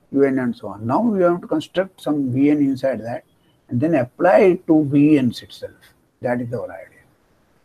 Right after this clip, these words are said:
Okay, suppose we have constructed an open set V N of K N such that the old thing is contained inside the new one. The, the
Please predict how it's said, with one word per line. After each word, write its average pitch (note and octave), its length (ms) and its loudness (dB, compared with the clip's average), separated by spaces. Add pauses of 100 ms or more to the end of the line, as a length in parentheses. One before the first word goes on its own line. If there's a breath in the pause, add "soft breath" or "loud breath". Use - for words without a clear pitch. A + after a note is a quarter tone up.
(520)
Okay, D#3 360 4
suppose F#3+ 360 2
we G3 100 2
have D#3 160 6
constructed C#3+ 760 4
an C3 120 2
open C3 240 -2
set B2+ 160 -8
V A2 260 -6
N - 180 -6 (640)
of B2+ 260 0 (560)
K A#2 280 2
N A#2+ 140 -4
such - 240 -8
that D3 420 4 (800)
the - 160 -12
old E3+ 380 6
thing F3+ 280 6
is F3 160 2
contained D#3+ 540 2
inside C#3+ 440 0
the C#3 100 -2
new B2 160 -2
one. D3+ 300 -6 (720)
The, C3+ 220 -4 (180)
the B2+ 560 0